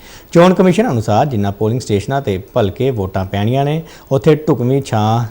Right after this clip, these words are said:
ਪੀਣ ਵਾਲੇ ਪਾਣੀ, ਰੈਂਪ, ਪਖਾਨੇ, ਵੀਲਚੇਅਰਾਂ ਤੋਂ ਲੈ ਕੇ ਬਿਜਲੀ ਤੱਕ ਦੀਆਂ ਬੁਨਿਆਦੀ ਸਹੂਲਤਾਂ ਯਕੀਨੀ ਬਣਾਈਆਂ ਗਈਆਂ ਨੇ ਤਾਂ ਜੋ ਬਜ਼ੁਰਗਾਂ ਅਤੇ ਦਿਵਿਆਂਗ ਵਿਅਕਤੀਆਂ ਸਮੇਤ ਹਰ ਵੋਟਰ ਆਪਣੀ ਵੋਟ ਆਸਾਨੀ ਨਾਲ ਪਾ ਸਕੇ। ਸਬੰਧਤ ਮੁੱਖ ਚੋਣ ਅਫਸਰਾਂ, ਜ਼ਿਲ੍ਹਾ ਚੋਣ ਅਫਸਰਾਂ ਅਤੇ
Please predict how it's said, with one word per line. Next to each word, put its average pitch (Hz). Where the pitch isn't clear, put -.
ਪੀਣ 104
ਵਾਲੇ 104
ਪਾਣੀ, 110
ਰੈਂਪ, 107
ਪਖਾਨੇ, 110
ਵੀਲਚੇਅਰਾਂ 110
ਤੋਂ 135
ਲੈ 104
ਕੇ 107
ਬਿਜਲੀ 156
ਤੱਕ 117
ਦੀਆਂ 101
ਬੁਨਿਆਦੀ 127
ਸਹੂਲਤਾਂ 120
ਯਕੀਨੀ 123
ਬਣਾਈਆਂ 123
ਗਈਆਂ 101
ਨੇ 92
ਤਾਂ 156
ਜੋ 180
ਬਜ਼ੁਰਗਾਂ 117
ਅਤੇ 98
ਦਿਵਿਆਂਗ 120
ਵਿਅਕਤੀਆਂ 131
ਸਮੇਤ 104
ਹਰ 180
ਵੋਟਰ 110
ਆਪਣੀ 104
ਵੋਟ 110
ਆਸਾਨੀ 139
ਨਾਲ 117
ਪਾ 104
ਸਕੇ। 98
ਸਬੰਧਤ 160
ਮੁੱਖ 123
ਚੋਣ 117
ਅਫਸਰਾਂ, 113
ਜ਼ਿਲ੍ਹਾ 104
ਚੋਣ 104
ਅਫਸਰਾਂ 135
ਅਤੇ 95